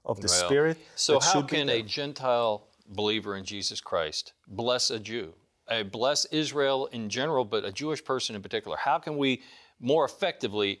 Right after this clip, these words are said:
Speaker 2: share our love for the Jewish Messiah, Jesus Christ, Yeshua, and be loving to that Jewish person instead of
Speaker 1: Yeah.
Speaker 2: off-putting?
Speaker 1: First of all, I think that the best way to show your love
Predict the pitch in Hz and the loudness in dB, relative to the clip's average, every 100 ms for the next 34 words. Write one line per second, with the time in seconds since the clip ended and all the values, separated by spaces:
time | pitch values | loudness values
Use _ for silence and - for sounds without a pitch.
0 | _ - - 156 151 120 113 117 120 113 | _ -4 0 2 4 4 2 2 2 0
1 | - 107 101 95 104 135 190 - 117 - | 0 0 2 0 0 2 2 0 0 2
2 | 160 104 95 120 117 104 - 135 104 107 | 2 2 -2 -6 -6 -8 -2 0 2 -2
3 | 113 - 190 107 98 - - - - 127 | -6 0 4 4 2 -4 -20 -16 -6 -2
4 | 123 120 117 127 113 107 131 131 120 170 | 0 0 -2 -6 -8 -4 -2 0 0 0
5 | 160 113 107 110 104 98 107 98 - 98 | 0 -4 -4 -2 0 -2 -4 -4 -2 -2
6 | 90 95 92 98 - 107 110 90 - - | 0 -2 -6 -4 0 2 4 4 2 -4
7 | 87 71 - - - 277 269 170 139 135 | -8 -8 -20 -20 -2 0 2 4 4 2
8 | - 160 151 127 123 117 113 156 170 - | 2 0 2 0 0 -2 0 2 0 0
9 | 143 139 135 117 - 139 135 123 120 117 | 2 2 0 -4 2 2 2 2 4 4
10 | 113 - | 2 -8